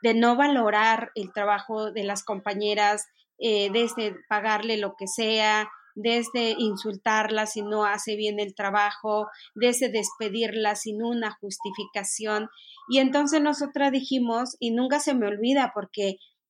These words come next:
es como, como esta parte de no conocer, pero te echas tú la culpa en lugar de buscar una solución. Y nosotras decíamos, pues es que nosotras no sabemos trabajar y por eso nos trata mal las señoras, ¿no?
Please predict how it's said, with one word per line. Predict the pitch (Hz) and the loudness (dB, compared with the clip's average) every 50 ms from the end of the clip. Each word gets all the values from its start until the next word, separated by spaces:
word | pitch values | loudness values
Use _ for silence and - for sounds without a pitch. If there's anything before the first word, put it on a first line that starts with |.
| _ | _
es | - 262 262 262 | 0 0 0 2
como, | - - 320 285 285 254 220 185 - | 2 4 4 4 6 4 2 2 0
como | - 226 214 214 208 | -2 -2 0 0 0
esta | 196 226 233 - - 269 269 - | 0 0 -2 -2 -4 -4 0 0
parte | 240 233 233 - 254 226 | 0 0 0 -4 -2 0
de | 214 196 | 0 0
no | 202 208 214 208 | 0 0 -2 -2
conocer, | - 254 247 240 208 202 196 _ 233 214 214 220 226 226 233 _ _ | -2 -4 -2 -2 -2 -4 -4 _ 0 0 2 2 0 -2 -6 _ _
pero | 240 220 214 208 208 202 196 196 - _ _ _ _ | 0 2 2 4 2 2 0 -2 -6 _ _ _ _
te | 233 220 | 0 2
echas | 226 233 - 277 262 262 - | 2 2 2 0 0 0 -2
tú | 262 247 | -2 2
la | 247 233 214 - | 2 0 0 0
culpa | - 226 226 196 - 240 233 226 220 | -4 -4 -4 0 4 4 6 6 4
en | - 214 202 202 | 2 -2 -2 -2
lugar | 202 190 208 208 214 214 | -2 2 2 2 2 2
de | 214 240 | 0 -2
buscar | 190 196 190 - - 220 202 202 202 202 - | -2 -4 -6 -6 -2 0 2 2 2 0 0
una | 226 214 214 214 208 | -4 -2 -2 -2 -4
solución. | 208 214 202 185 175 180 - - - 196 196 190 202 214 - - - - - _ | -4 -6 -6 -6 -6 -8 -8 -6 -4 -2 -2 -2 -4 -6 -12 -18 -20 -20 -16 _
Y | - 262 | 0 0
nosotras | 254 262 254 262 285 285 311 302 311 294 | 2 2 2 0 -2 0 2 2 2 4
decíamos, | 294 277 269 - 277 269 269 262 262 269 262 269 _ _ _ _ _ _ - | 2 0 2 2 0 2 2 2 0 0 -2 -4 _ _ _ _ _ _ -2
pues | 254 254 262 | -2 0 2
es | 302 285 285 | 0 0 2
que | - 330 | 2 2
nosotras | 302 294 262 262 269 262 269 269 262 269 247 | 2 2 0 0 -2 -2 0 0 0 0 0
no | 254 247 247 | 0 -2 0
sabemos | 247 262 247 240 240 226 226 233 240 233 _ | 0 0 0 0 0 -2 -2 -2 -4 -4 _
trabajar | 240 208 190 190 190 - - 220 214 214 220 214 | -2 -2 0 -2 -4 -4 0 2 2 2 2 0
y | 226 208 | -2 -6
por | - - 208 202 | -4 -4 -4 -4
eso | 208 202 - 233 | -4 -4 -4 -6
nos | 220 208 196 190 - | -4 -4 -4 -6 -6
trata | - 202 202 202 _ 208 208 | -4 -4 -4 -2 _ -4 -2
mal | 208 202 196 196 196 202 | 0 0 0 2 2 0
las | 208 208 208 | 0 -2 -2
señoras, | - 196 190 202 220 226 196 185 170 175 - | -4 -4 -2 0 0 0 0 0 -2 -4 -6
¿no? | 185 175 185 247 339 | -4 -2 -2 -2 -4